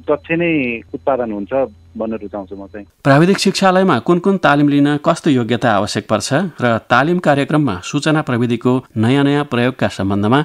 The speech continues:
Speaker 2: जिरी प्राविधिक शिक्षालय कहाँनिर छ त भन्ने प्रश्नमा उहाँ भन्नुहुन्छ।
Speaker 1: लामो अवधिको तालिम कार्यक्रमहरूमा जस्तै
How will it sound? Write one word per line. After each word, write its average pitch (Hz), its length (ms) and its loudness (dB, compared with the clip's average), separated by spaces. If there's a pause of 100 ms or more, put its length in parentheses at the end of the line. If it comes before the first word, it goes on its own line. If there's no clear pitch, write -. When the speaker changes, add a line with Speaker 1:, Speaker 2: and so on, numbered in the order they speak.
(200)
Speaker 2:
जिरी 143 320 2
प्राविधिक 123 420 0
शिक्षालय 123 500 -2 (200)
कहाँनिर 107 420 0
छ - 140 -6
त - 240 -10 (160)
भन्ने 95 280 2
प्रश्नमा 110 460 0 (160)
उहाँ 98 220 0
भन्नुहुन्छ। 92 440 0 (260)
Speaker 1:
लामो 175 320 -4 (100)
अवधिको 180 400 0
तालिम 160 300 -2
कार्यक्रमहरूमा 147 680 -2
जस्तै 143 220 -2